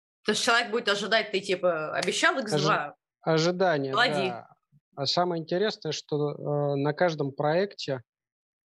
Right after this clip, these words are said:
Speaker 2: э, вообще всё идёт, блин, абсолютно по-другому. То есть, э, запрос сделать, э, икс десять, э, в итоге там за два-три месяца превращается в что-то другое.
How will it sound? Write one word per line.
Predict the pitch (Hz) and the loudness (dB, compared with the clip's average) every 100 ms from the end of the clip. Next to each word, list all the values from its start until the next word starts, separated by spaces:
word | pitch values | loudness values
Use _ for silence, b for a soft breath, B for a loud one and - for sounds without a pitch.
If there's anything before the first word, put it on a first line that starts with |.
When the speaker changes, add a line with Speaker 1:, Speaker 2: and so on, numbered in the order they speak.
| - | -8
Speaker 2:
э, | 143 | -2
вообще | 139 139 135 135 135 - 127 143 - 185 | 0 2 0 0 -4 -6 -2 0 0 -2
всё | - - 175 | -2 -2 -2
идёт, | 139 151 151 _ _ - | 0 -2 -4 _ _ -10
блин, | 156 139 151 156 143 | -6 0 2 2 0
абсолютно | 135 - 156 160 156 120 | -2 -2 0 -2 -4 -6
по-другому. | 127 131 151 139 120 | -2 0 0 -2 -2
То | 120 131 | -6 -6
есть, | 123 - - - | -4 -6 -6 -4
э, | 143 135 135 135 131 | -2 0 -2 -4 -4
запрос | 120 139 143 170 156 - - _ _ _ _ - | 0 0 0 -2 -2 -4 -8 _ _ _ _ -8
сделать, | 127 135 151 139 - - - | -4 0 0 -2 -6 -8 -2
э, | 139 135 135 | 0 0 -2
икс | 143 135 131 | -6 -4 -2
десять, | 156 220 - 139 - - - | 2 0 0 -4 -6 -10 -6
э, | 139 | -2
в | 135 135 131 127 120 | 0 0 -2 -4 -4
итоге | 135 165 160 | -2 -2 -2
там | 147 131 127 | -4 -2 -2
за | 117 139 139 135 127 | 0 0 2 0 -2
два-три | 120 131 139 139 135 | -6 -2 -2 -2 -2
месяца | 143 180 - - | -2 -2 -4 -10
превращается | - 131 127 127 - 156 156 143 - 127 - B B B B | -4 -2 0 0 0 0 -2 -2 -4 -6 -8 B B B B
в | |
что-то | - - 143 143 | -2 0 0 0
другое. | 127 139 139 131 123 113 | 0 0 2 0 0 -4